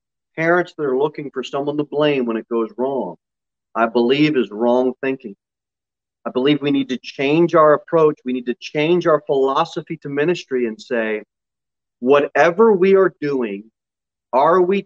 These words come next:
teaching children? Are we teaching families? Are we teaching our folks how to live their life more pleasing unto the Lord?" So that when they leave as an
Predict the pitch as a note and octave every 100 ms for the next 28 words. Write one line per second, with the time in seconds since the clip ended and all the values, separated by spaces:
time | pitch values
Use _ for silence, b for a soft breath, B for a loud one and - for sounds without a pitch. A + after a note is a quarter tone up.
0 | _ - D#3+ - E3+ D#3+ - - C#3 C3
1 | A2+ A2 A2 A#2 C#3+ E3+ G3 F3+ - F3
2 | - E3+ E3 D#3 C3+ A#2 G2+ G#2+ - -
3 | C3 E3 F#3 F#3 - F#3 F3+ F3 D#3+ C3
4 | D3 D#3 D#3 C#3+ A#2 G#2+ - - - _
5 | _ _ _ _ D3 E3+ E3+ D#3 E3 -
6 | D3 C#3 C3+ C3+ - C3+ B2+ A#2+ - _
7 | D3 E3+ E3 D3+ C3 B2 A#2 A#2+ A#2+ C3
8 | C#3+ D#3+ D#3+ G2+ F2 _ _ _ _ _
9 | _ _ _ _ _ _ _ _ _ _
10 | _ _ - F3+ D#3+ F3 D3 D3 C#3+ C#3
11 | E3+ G3+ D#3 C#3 - _ C#3+ D3+ D3+ C#3+